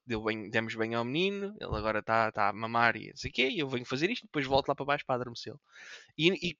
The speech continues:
neste pouco espectro de tempo que eu tenho, eu não consigo dedicar-me a, a, a envolver-me com histórias novas. Portanto, prefiro ir a coisas que conheço e que sei que gosto. Um bocado tipo McDonald's, não é? Nós não vamos ao McDonald's porque é bom, vamos ao McDonald's porque sabe sempre ao mesmo. Ahm, e o Final Fantasy sete, como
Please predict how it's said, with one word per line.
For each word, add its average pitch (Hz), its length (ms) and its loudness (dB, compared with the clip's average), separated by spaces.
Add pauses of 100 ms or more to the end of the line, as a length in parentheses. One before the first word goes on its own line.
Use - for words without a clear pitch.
neste 208 320 4
pouco - 200 0
espectro - 480 6
de - 60 -14
tempo 156 200 -2
que - 80 0
eu 143 40 0
tenho, 117 420 2
eu 160 160 2
não 196 140 0
consigo 190 920 -4
dedicar-me 170 600 6
a, 165 640 6
a, - 20 -
a 170 60 8
envolver-me 165 400 2
com 185 100 -4
histórias 175 340 2
novas. 151 420 -2 (440)
Portanto, 156 260 2
prefiro 175 300 0
ir 180 80 6
a 175 60 8
coisas 190 260 6
que - 200 2
conheço 190 340 4
e 202 60 -2
que - 60 -2
sei 220 100 8
que 208 100 -6
gosto. 208 220 8
Um 214 60 -6
bocado 269 200 2
tipo 285 180 -2
McDonald's, 190 460 4
não 120 120 0
é? - 80 -2 (440)
Nós 113 120 -10
não 120 200 -8
vamos 139 220 0
ao 143 60 6
McDonald's 160 340 6
porque - 160 8
é 226 40 12
bom, 214 180 6
vamos 123 180 -2
ao 127 60 0
McDonald's 190 320 0
porque - 100 -12
sabe - 80 2
sempre 240 200 6
ao 220 60 8
mesmo. 135 420 2 (640)
Ahm, 143 380 4 (680)
e 139 40 4
o - 20 -4
Final 185 200 12
Fantasy 180 260 2
sete, - 280 6
como 151 180 -2